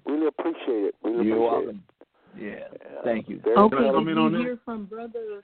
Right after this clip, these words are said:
Speaker 3: Leonard? Did Brother Leonard weigh in on my, on my father's question?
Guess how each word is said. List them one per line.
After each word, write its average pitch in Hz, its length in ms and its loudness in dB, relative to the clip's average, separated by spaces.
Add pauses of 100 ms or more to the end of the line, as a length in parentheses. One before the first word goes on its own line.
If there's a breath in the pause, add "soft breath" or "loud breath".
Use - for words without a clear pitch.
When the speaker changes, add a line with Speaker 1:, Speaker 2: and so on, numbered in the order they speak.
Speaker 3:
Leonard? 202 500 -4
Did 175 200 -10
Brother 202 240 -4
Leonard 208 380 -10
weigh 202 240 -8
in 208 140 -8
on 196 140 -8
my, 170 240 -10 (420)
on 175 100 -6
my 170 100 -4
father's 175 440 -2
question? 196 560 -6